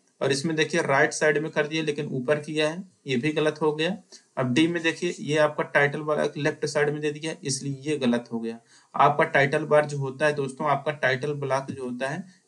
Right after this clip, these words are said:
यहाँ पर रहेगा, ठीक, तो वही वाला आपका सही माना जाता है।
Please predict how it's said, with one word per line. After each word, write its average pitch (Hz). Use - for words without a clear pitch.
यहाँ 131
पर 123
रहेगा, 117
ठीक, 143
तो 147
वही 139
वाला 147
आपका 143
सही 127
माना 120
जाता 110
है। 113